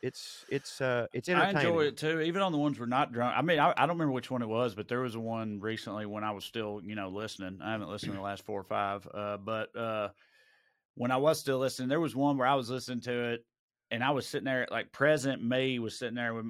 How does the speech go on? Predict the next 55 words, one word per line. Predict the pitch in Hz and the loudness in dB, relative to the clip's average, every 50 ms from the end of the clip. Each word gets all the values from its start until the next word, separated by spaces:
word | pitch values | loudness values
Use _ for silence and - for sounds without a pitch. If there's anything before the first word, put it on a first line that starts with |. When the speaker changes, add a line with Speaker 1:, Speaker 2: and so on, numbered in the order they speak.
| - - | -6 -4
Speaker 2:
in | 113 113 | -2 -2
my | 113 113 110 | -2 0 0
headphones | 120 120 110 - 120 113 110 110 | 0 -2 0 -2 -4 -2 -2 -6
in, | 110 | -6
and | 110 107 107 107 110 | -6 -6 -6 -6 -4
I | 113 113 | -4 -4
was | 110 104 101 | -6 -6 -8
like, | 101 92 98 _ | -10 -10 -10 _
"Jesus | - 131 139 139 127 - - 90 - | -8 -4 -4 -4 -4 -6 -8 -10 -12
Christ, | _ - - 113 110 113 107 - - | _ -8 -6 -4 -2 -2 -4 -6 -8
how | - - 127 147 170 180 - - - - _ _ | -10 -6 -2 0 0 -2 -2 -6 -16 -20 _ _
fucking | 139 123 117 _ - 101 95 92 | -2 -2 -2 _ -10 -10 -10 -12
drunk | 90 - 107 107 110 110 - _ | -10 -8 -6 -4 -4 -6 -6 _
did | 95 98 101 | -8 -4 0
I | 107 110 104 | 0 0 -2
get | 92 87 98 110 110 - - | -4 -8 -6 -6 -4 -4 -4
for | 101 - | -6 -6
this | 98 104 - - - | -4 -2 -2 -2 0
Speaker 1:
<laughs> | |
Speaker 2:
episode?" | - 262 277 - - 214 247 - | 2 2 2 2 2 2 2 2
And | - 135 131 156 | 2 2 2 4
then, | 175 196 180 147 - - - - - _ | 4 4 2 0 -6 -10 -14 -14 -10 _
and | - 151 151 151 156 175 | 0 2 2 4 4 6
then, | 226 254 269 233 180 165 165 156 - _ _ _ _ - | 8 8 8 8 6 4 2 -2 -6 _ _ _ _ 2
and | 139 143 170 | 4 4 6
then | 208 240 240 180 | 6 4 4 4
past | - - 185 175 196 202 214 208 - - 151 | 2 2 6 6 8 8 8 6 4 2 0
me | 156 175 202 226 220 202 175 156 - - | 2 4 4 4 4 2 0 0 0 2
on | 143 160 185 185 175 | 4 4 4 4 4
the | 165 170 | 6 6
episode | 175 190 185 170 - - 160 151 143 123 | 6 6 4 2 2 4 4 4 6 6
goes, | 135 156 165 165 156 139 127 | 6 8 8 8 6 6 4
right | 147 147 147 | 4 2 2
after | - 151 135 | 2 0 0
I | 127 | 2
thought | - 147 143 147 147 | 4 2 2 2 4
that, | - 131 123 123 - | 2 2 2 2 2
past | - 147 147 147 147 - - | 2 4 4 4 4 2 2
me | 147 147 147 147 | 0 0 2 0
said, | 135 - 139 139 139 139 131 123 - - _ _ _ _ _ _ | 0 0 2 4 4 4 2 0 -6 -18 _ _ _ _ _ _
"Yeah, | - 160 175 175 | 4 6 6 6
I'm | 175 180 | 6 6
actually | 180 175 156 - 160 156 | 4 4 4 2 2 4
not | 156 151 143 131 | 6 4 4 6
drinking | 143 147 147 139 139 127 | 4 4 4 2 0 -2
right | 127 120 120 113 | 0 0 0 0
now. | 113 107 110 | 0 0 0
I | 113 127 | 0 0
gotta | 131 127 - 135 | 0 0 0 0
take | 127 117 113 | -2 0 0
it | 113 | -2
easy | 117 117 117 104 107 | -2 -2 -2 -4 -6
today." | 107 104 98 107 165 110 104 101 104 208 | -8 -8 0 2 2 2 2 0 0 0
'Cause | 104 101 | 0 0
I, | 117 143 156 | 2 2 2